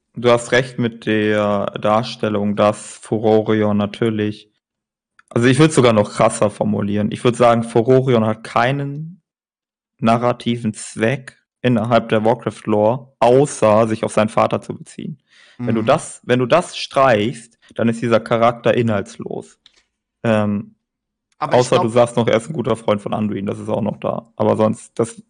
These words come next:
Speaker 1: mehr ist da ja nicht.
Speaker 2: Ja, aber ich glaube, das machen sie gerade. Ich glaube, das bauen sie gerade auf. Und ich mein, wie das, äh, dieser fa-, väterliche Rat könnte dann tatsächlich darin enden, dass er,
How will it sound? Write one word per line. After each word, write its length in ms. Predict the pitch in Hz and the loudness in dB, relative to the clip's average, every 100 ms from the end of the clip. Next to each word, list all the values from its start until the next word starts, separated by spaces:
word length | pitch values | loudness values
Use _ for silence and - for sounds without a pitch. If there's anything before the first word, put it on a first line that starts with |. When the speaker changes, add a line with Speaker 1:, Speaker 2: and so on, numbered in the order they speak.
| - | -4
Speaker 1:
mehr 180 | 110 - | 0 0
ist 180 | - | -2
da 60 | - | -2
ja 120 | - | -2
nicht. 300 | - 196 - - | -6 -8 -12 -8
Speaker 2:
Ja, 100 | 180 | -6
aber 60 | |
ich 140 | 180 - | -6 -4
glaube, 220 | 180 156 | -6 -6
das 240 | 160 - | -8 -8
machen 340 | 160 - 190 156 | -6 -6 -6 -8
sie 140 | 123 | -10
gerade. 400 | 110 95 87 82 - | -10 -10 -12 -14 -16
Ich 140 | 131 | -8
glaube, 180 | 190 196 | -6 -6
das 220 | 160 131 | -8 -8
bauen 360 | 123 156 185 156 | -4 -4 -4 -8
sie 140 | 123 | -8
gerade 300 | 120 123 - | -6 -6 -6
auf. 260 | 185 165 - | -6 -8 -8
Und 220 | 156 127 | -12 -12
ich 140 | 147 | -8
mein, 200 | 175 190 - | -6 -6 -6
wie 140 | 160 | -4
das, 200 | 190 - - | -4 -4 -12
äh, 140 | 143 | -14
dieser 460 | 139 131 143 156 - | -14 -14 -6 -6 -6
fa-, 300 | - 175 175 | -6 -6 -4
väterliche 520 | 196 202 175 151 139 | -6 -6 -8 -12 -8
Rat 320 | 135 143 156 - _ - - _ | -4 -2 -4 -10 _ -20 -20 _
könnte 380 | 180 196 190 | -4 -4 -4
dann 240 | 180 147 147 _ _ | -6 -8 -10 _ _
tatsächlich 580 | - 180 180 151 139 131 | -6 -6 -6 -12 -12 -10
darin 320 | 139 123 123 110 | -8 -8 -10 -8
enden, 600 | 143 151 123 117 165 160 _ _ _ | -8 -8 -8 -10 -10 -16 _ _ _
dass 460 | 123 135 143 143 - | -8 -4 -4 -6 -14
er, 540 | - 131 123 156 180 | -6 -2 -2 -2 -6